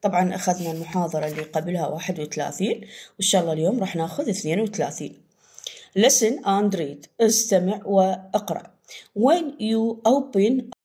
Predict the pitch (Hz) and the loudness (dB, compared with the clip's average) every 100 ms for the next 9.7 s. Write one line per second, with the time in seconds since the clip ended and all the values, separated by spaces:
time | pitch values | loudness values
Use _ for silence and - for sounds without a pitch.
0 | - 208 208 190 180 202 196 185 185 226 | -6 -6 -6 -4 2 4 4 2 2 2
1 | 330 359 - - 196 196 196 202 202 - | 2 -2 -6 -2 2 4 4 4 0 -4
2 | 277 339 214 - _ _ - 202 196 196 | -2 0 0 -4 _ _ 2 2 4 4
3 | 190 185 190 196 175 160 147 - _ _ | 4 2 2 2 2 -2 -6 -8 _ _
4 | _ - - - - 208 262 247 233 240 | _ -20 -16 -16 -2 0 4 4 6 4
5 | 370 - 214 - 208 202 180 185 - _ | 2 0 -4 -2 -4 2 4 4 0 _
6 | _ - 190 185 190 220 - 208 196 226 | _ 2 4 4 2 0 0 -2 0 0
7 | - - 196 185 180 185 220 294 - - | -2 0 4 6 6 2 0 -2 -12 -8
8 | - 240 240 339 240 196 190 196 180 190 | 2 2 4 4 6 6 4 2 0 0
9 | 170 165 160 139 110 - - | 0 0 2 0 -2 -4 -14